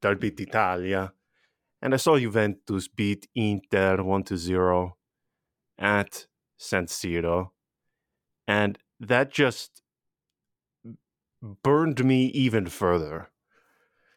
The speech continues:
You look at what Roma did two weekends ago, okay? We were sitting on here celebrating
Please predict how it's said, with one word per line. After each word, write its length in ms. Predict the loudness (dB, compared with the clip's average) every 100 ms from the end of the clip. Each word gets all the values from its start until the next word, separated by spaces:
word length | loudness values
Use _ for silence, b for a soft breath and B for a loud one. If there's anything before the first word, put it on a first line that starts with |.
| _ _ _ _
You 260 | -8 0 2
look 360 | 4 4 2 2
at 100 | 2
what 180 | 0
Roma 460 | 0 2 4 4 2
did 240 | 0 -2
two 160 | -2 0
weekends 460 | 2 2 0 0 -2
ago, 260 | -2 -2 -2
okay? 240 | -2 -2
We 180 | 0 0
were 160 | 0
sitting 360 | -2 -2 -2 0
on 260 | 0 -2 -4
here 360 | -12 -16 -18 _ _ _ _ _ _ _ _ _ _ -18
celebrating 960 | -14 -4 0 0 -2 -8 -12 -12 -14